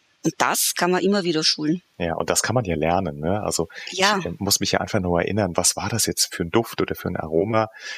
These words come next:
Speaker 2: das ich da rausgeschmeckt habe und muss
Speaker 1: Ja.
Speaker 2: mir das immer wieder abrufen und dann hab ich das auch parat,
Speaker 1: Genau.
Speaker 2: wenn ich, wenn ich einen Kaffee verkoste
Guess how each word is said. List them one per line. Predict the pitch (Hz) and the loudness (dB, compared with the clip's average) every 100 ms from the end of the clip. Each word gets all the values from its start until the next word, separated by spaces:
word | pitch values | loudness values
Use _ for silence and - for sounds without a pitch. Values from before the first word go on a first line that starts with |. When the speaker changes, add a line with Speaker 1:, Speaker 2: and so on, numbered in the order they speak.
| - | -4
Speaker 2:
das | 95 - | 0 0
ich | - | 2
da | 90 | 2
rausgeschmeckt | 90 95 - - - 98 - | 2 2 0 0 0 -2 0
habe | 95 95 95 95 | 2 2 4 2
und | 87 87 - - - - - | 2 -2 -6 -12 -12 -10 -2
muss | 92 | 2
Speaker 1:
Ja. | 101 | 4
Speaker 2:
mir | |
das | - - | 2 2
immer | 107 117 | 2 2
wieder | 101 101 98 - - | 4 4 2 -2 -4
abrufen | - - - 120 120 - 139 151 - - - | -2 -2 0 2 2 2 0 -2 -6 -20 -6
und | - 98 | -2 0
dann | 98 | -2
hab | 98 | -2
ich | - | -2
das | 95 - | 0 -2
auch | - | -4
parat, | 92 85 87 | -2 0 4
Speaker 1:
Genau. | 302 254 | 4 4
Speaker 2:
wenn | 90 | 0
ich, | - - - | -2 -6 -4
wenn | 87 | -4
ich | - | -2
einen | 90 | -4
Kaffee | 87 95 | -4 -4
verkoste | - 80 - 101 - 98 98 | -4 -2 2 2 4 6 4